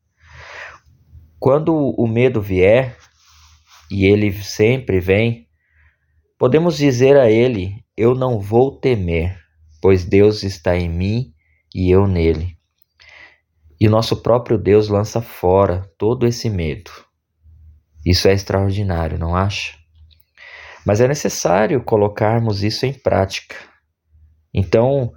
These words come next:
o desafio dessa semana é tomar posse dessa verdade e vivermos fazendo uso dela, em nome de Jesus. Oremos. Senhor Jesus,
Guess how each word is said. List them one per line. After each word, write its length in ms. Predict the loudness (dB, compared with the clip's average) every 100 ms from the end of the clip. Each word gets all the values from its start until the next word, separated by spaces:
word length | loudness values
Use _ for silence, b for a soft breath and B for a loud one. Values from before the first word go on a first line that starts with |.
| b b b
o 60 | -4
desafio 460 | 0 2 0 -2 0
dessa 240 | 0 0
semana 440 | -2 0 0 0
é 40 | 0
tomar 400 | -2 -2 -2 0
posse 400 | 4 4 2 -4
dessa 300 | -6 -4 -4
verdade 760 | -4 -4 -2 0 -2 -4 -14 _ b b b b b
e 80 | 0
vivermos 520 | 0 4 2 2 -2
fazendo 600 | -2 -2 -2 -4 -6 -4
uso 420 | -2 -2 -2 -4 0
dela, 460 | 0 0 -4 -12 -14 _ _ _
em 140 | -8 -6
nome 420 | -2 -2 0 -2
de 80 | -4
Jesus. 880 | -2 -2 -2 -12 -12 -14 -16 -18 -20 _ _ _ _ _ _ _ -20 -20 -20 B B B B
Oremos. 800 | 0 2 0 -6 -16 -20 -20 _ _ _ _ _ _ _ _ _ _ _ B B B B B B
Senhor 360 | -2 0 2 2
Jesus, 760 | 0 -2 -4 -12 -12 -14 -18